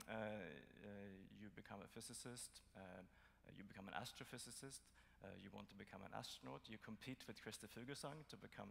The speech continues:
the first Swedish astronaut, but you lose. <laughs> So what do you do instead? Well, uh, you become a visualization expert, uh, because that's a way of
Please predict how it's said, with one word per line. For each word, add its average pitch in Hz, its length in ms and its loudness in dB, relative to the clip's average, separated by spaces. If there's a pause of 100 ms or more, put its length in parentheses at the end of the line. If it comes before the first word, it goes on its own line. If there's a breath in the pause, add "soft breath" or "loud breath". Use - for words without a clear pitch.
the 104 80 -4
first - 320 -2
Swedish 107 320 2
astronaut, 160 320 0
but - 100 4
you 110 160 0
lose. 101 400 2 (540 loud breath)
<laughs> 135 80 12 (2000 loud breath)
So 135 160 10
what 143 160 12
do 156 80 4
you 143 80 8
do 143 160 8
instead? 127 420 10
Well, 139 380 12
uh, 123 260 12
you 131 100 6
become 135 280 10
a 127 60 10
visualization 113 640 8
expert, - 400 0 (320)
uh, 104 320 2
because - 320 -2
that's 113 240 4
a 104 80 0
way 104 320 4
of 110 80 -2